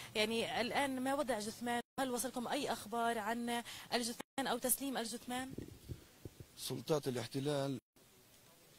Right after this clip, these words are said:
Speaker 2: لم تبلغنا بأياتها شيء عن أخوي أبدا منذ أمس، ونحن ننتظر استلام جثمان أخوي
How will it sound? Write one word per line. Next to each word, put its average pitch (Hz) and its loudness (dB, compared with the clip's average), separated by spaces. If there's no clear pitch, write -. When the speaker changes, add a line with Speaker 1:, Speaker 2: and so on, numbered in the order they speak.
Speaker 2:
لم 131 -2
تبلغنا 127 -2
بأياتها 120 -4
شيء 139 0
عن 120 -2
أخوي 127 -2
أبدا 104 -2
منذ 127 0
أمس، 120 -2
ونحن 156 0
ننتظر 151 2
استلام 151 0
جثمان 143 0
أخوي 135 0